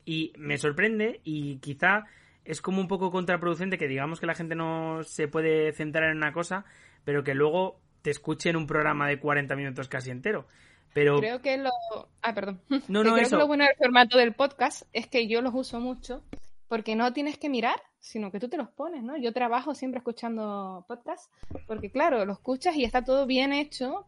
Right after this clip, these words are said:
Speaker 2: pues, para que tenga un sentido, para que no tal, y la gente los usa mucho en,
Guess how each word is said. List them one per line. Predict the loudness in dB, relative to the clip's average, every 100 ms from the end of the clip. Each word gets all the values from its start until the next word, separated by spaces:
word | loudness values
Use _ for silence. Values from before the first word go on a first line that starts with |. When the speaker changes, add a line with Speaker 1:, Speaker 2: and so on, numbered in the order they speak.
| -14
Speaker 2:
pues, | -14
para | -10 -12
que | -12
tenga | -12 -10
un | -10
sentido, | -10 -10 -6 -6 -6
para | -10 -12
que | -14
no | -16
tal, | -6 -2 -2
y | -2
la | -4
gente | -4 -2
los | -2
usa | -2 -4
mucho | -6 -6
en, | -8 -10